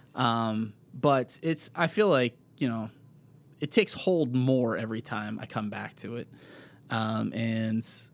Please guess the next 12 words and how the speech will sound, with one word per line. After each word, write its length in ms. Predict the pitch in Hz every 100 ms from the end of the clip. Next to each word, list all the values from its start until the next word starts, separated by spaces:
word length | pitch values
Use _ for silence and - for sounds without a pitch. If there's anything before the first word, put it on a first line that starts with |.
| - -
uh, 320 | 117 113 107
you 100 | -
know, 100 | 120
it's 120 | 113 -
just, 240 | 143 -
it's 160 | 120 -
been 220 | 139 113
refreshing, 640 | 104 - 95 - 110 127 - - - -
um, 640 | 104 104 107 107 110 113 - - - - -
and, 220 | 110 98 -
and 160 | 98 87
nice, 480 | 107 147 - -